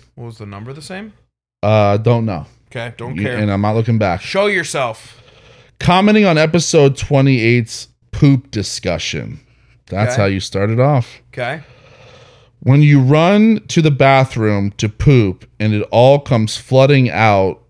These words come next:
Speaker 2: <laughs> it comes flooding out the minute your ass touches the toilet. Matt and I have dubbed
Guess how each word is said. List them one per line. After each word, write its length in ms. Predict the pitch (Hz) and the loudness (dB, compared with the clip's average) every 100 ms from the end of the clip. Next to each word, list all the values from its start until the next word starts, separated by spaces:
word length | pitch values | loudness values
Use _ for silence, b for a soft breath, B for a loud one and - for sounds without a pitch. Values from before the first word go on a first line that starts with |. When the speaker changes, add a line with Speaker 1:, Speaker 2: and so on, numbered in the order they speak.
| _ _ | _ _
Speaker 2:
<laughs> 300 | _ _ _ | _ _ _
it 1400 | - - - 156 - _ - 151 - 170 - - - - 123 | -16 -4 0 0 -2 _ -8 -8 -10 -20 -20 -20 -16 -6 -2
comes 340 | - 185 135 | 0 0 -2
flooding 380 | - 135 156 147 | 0 2 4 4
out 400 | 135 131 123 110 | 4 4 2 0
the 100 | 120 | 0
minute 300 | 127 139 147 | 4 4 2
your 160 | 127 | 0
ass 340 | 104 120 120 117 | 0 2 2 0
touches 400 | - 123 123 113 | -2 -2 -2 -6
the 100 | 110 | -8
toilet. 680 | - - 113 98 87 87 - b b b b b b b b _ _ - | -6 0 0 0 -4 -6 -8 b b b b b b b b _ _ 0
Matt 580 | 113 127 139 165 180 | 4 6 4 2 -2
and 200 | 117 131 98 | 0 0 2
I 400 | 110 107 107 98 | 2 4 4 2
have 480 | 95 117 110 107 110 | 2 2 0 -2 0
dubbed 640 | 139 139 113 98 85 | 2 4 4 0 -4